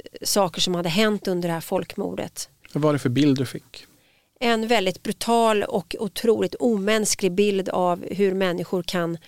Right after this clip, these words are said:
Speaker 1: agera under, det var förhållandevis kort period, det var under tre månader som det här folkmordet härjade, kan man säga. Och under de tre månaderna så var det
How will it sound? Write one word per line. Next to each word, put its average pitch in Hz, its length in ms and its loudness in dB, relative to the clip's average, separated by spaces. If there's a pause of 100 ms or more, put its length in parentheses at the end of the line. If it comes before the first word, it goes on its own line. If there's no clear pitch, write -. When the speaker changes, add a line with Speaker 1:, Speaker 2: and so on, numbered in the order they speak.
(300)
Speaker 1:
agera 196 720 0
under, 180 520 0 (1200)
det 233 60 2
var 240 100 2
förhållandevis 247 600 2
kort - 360 -8
period, 247 360 4
det 220 60 2
var 247 80 4
under 233 180 2
tre 214 360 0
månader 214 480 0
som 202 180 -2
det 190 80 -2
här 170 100 -4
folkmordet 180 800 -4
härjade, 190 580 0
kan - 180 -6
man - 120 -8
säga. - 340 -4 (600)
Och - 280 -6
under 202 200 2
de 214 160 0
tre 196 280 0
månaderna 185 580 2
så 185 140 -2
var 180 180 2
det 175 160 0